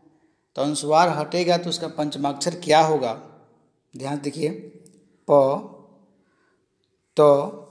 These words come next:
त के बाद वाला अक्षर क्या है? तो ग,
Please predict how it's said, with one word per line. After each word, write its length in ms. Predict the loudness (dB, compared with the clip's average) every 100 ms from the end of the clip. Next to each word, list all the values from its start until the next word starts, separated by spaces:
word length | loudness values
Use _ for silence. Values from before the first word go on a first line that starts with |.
| _ _ _ _ _ _ _ _ _ 4
त 200 | 4 4
के 80 | 0
बाद 300 | 4 4 4
वाला 220 | 2 2
अक्षर 280 | 0 -4 -8
क्या 220 | -2 0
है? 220 | 0 -4 -10 -14 -12
तो 80 |
ग, 120 | -2